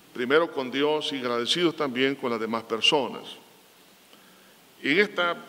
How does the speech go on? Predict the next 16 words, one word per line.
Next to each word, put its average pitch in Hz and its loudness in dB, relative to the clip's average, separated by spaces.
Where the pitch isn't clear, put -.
lectura 185 0
que 165 -2
vamos 175 0
a 156 4
tener, 123 -2
vamos 156 -6
a 151 2
ver 151 -2
aquí 143 -4
cuán 214 2
importante 139 -4
es - 0
la 113 -6
acción 117 -4
de 107 -8
gracias - -12